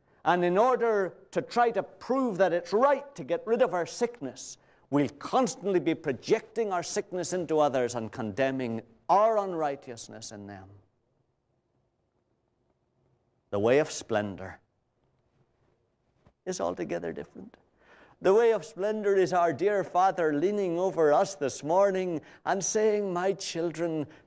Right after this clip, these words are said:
don't you see that I've changed you all in Jesus, my Son? I've changed you. I've changed you. I want you to see that. I want you to accept that yourselves, and I want you to start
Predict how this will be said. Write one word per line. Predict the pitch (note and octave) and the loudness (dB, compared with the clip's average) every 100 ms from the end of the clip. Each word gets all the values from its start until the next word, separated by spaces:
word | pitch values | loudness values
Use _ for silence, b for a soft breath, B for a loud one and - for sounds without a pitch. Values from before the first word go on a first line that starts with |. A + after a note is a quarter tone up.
| _ | _
don't | F3+ G#3+ A3 - | 2 2 0 -4
you | D#3+ | -4
see | - - D3 D3+ D3+ | -4 -6 -4 -4 -4
that | C#3 C#3 | -2 -2
I've | G#2 B2 A2+ | 0 -2 -4
changed | - - A#2 D3 D3+ - | -12 -4 -4 -4 -10 -10
you | D3 C#3 | -4 0
all | C#3 C#3 C#3 | 0 0 -4
in | B2 G2+ | -8 -10
Jesus, | - A#2 C3+ A#2+ A#2 - | -8 -6 -8 -10 -12 -12
my | F#2 | -12
Son? | G2+ - G#2 B2+ D3+ B B - | -10 -10 -10 -12 -16 B B -6
I've | A#3+ - | -6 -4
changed | - G#3 - G3+ G#3 - - | -8 -6 -6 -8 -12 -16 -18
you. | - _ _ _ _ _ _ _ - | -20 _ _ _ _ _ _ _ -12
I've | G#3 G3+ | -10 -8
changed | - G3 G3 - | -4 -2 -4 -6
you. | - B2+ B B B | -4 -4 B B B
I | - | 2
want | A3 A#3 - | 4 2 -2
you | G3 | -6
to | E3+ | -4
see | - G3 G#3 | -2 -2 0
that. | G#3 A3 - b b b - | 0 -2 -8 b b b 2
I | D#3+ | 2
want | F#3+ G3 E3+ | 4 0 -4
you | |
to | D#3+ C#3 | -4 -4
accept | - - G#3 - | -6 -2 -2 2
that | G3 F3+ E3+ | 0 0 0
yourselves, | D#3+ E3 E3+ F3 E3+ E3 B B - | -2 0 2 4 2 -2 B B -4
and | C3 B2+ | 0 2
I | A#2+ | 2
want | A#2 B2+ B2 | 0 0 -4
you | |
to | A#2 | -6
start | - B2 A#2+ A#2+ | -4 -2 -2 -4